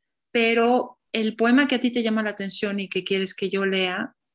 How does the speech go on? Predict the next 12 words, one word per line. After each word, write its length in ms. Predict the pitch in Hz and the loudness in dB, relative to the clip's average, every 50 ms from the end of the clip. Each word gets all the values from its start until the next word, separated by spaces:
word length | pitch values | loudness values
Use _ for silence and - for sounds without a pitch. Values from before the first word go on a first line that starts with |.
| _ _ _ _ _ _ | _ _ _ _ _ _
eh, 380 | - 190 180 180 175 175 170 - | -10 -8 -4 -4 -2 -4 -4 -6
el 260 | - 185 180 175 175 175 | -6 -4 0 0 0 0
de 160 | 180 175 - - | 0 -2 -4 -4
En 240 | - 190 190 185 180 | -4 -2 -2 0 2
Blanco, 720 | 196 202 208 208 202 190 180 - - 180 185 226 277 294 285 - _ _ _ _ _ _ _ _ _ _ _ _ _ | 2 2 2 0 0 -4 -6 -8 -10 -6 -2 -2 -2 -2 -4 -10 _ _ _ _ _ _ _ _ _ _ _ _ _
tiene 220 | - 233 233 240 240 | 0 2 4 4 6
más 260 | 233 247 240 233 - | 6 4 4 2 -2
que 120 | - 247 | -2 0
ver 220 | 240 233 233 226 226 | 0 2 0 0 -2
con 200 | - 226 214 208 | -2 -2 -2 0
un, 320 | 214 214 220 220 - - _ _ _ _ _ | 0 0 0 -2 -2 -6 _ _ _ _ _
un, 300 | - 208 202 - - - | -6 -4 -4 -4 -8 -12